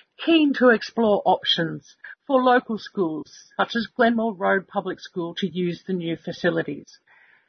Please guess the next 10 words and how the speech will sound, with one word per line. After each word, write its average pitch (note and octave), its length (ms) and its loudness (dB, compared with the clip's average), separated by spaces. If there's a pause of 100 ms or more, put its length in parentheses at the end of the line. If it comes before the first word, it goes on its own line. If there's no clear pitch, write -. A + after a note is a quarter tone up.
(120)
Net A#3 280 0
recurrent A3+ 540 2
income G3 480 -2
per G#3 200 -4
student F#3+ 480 -8
at F#3 200 0
Glen-, F#3+ 380 0 (320)
Glenmore G3+ 360 2
Road C4 380 4 (580)
is F#3+ 400 4